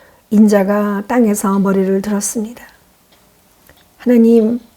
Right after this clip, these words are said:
하지만 저희는 그 높은 주님의 그 벽을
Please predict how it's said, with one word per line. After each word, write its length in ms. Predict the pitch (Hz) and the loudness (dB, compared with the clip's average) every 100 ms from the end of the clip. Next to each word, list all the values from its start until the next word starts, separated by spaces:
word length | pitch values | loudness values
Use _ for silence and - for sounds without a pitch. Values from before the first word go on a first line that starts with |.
| _ _ _ _ _ | _ _ _ _ _
하지만 460 | - 311 277 269 | -6 0 2 4
저희는 640 | 254 226 226 220 226 220 247 - _ | 2 0 2 2 0 -2 -6 -12 _
그 160 | - | 0
높은 640 | 269 277 285 - 320 294 285 | 4 4 2 -4 0 2 2
주님의 540 | - 262 254 247 240 | 2 2 4 4 2
그 440 | 240 233 233 240 240 _ | -2 -4 -4 -6 -10 _
벽을 560 | - 233 202 208 214 | -8 -4 2 2 2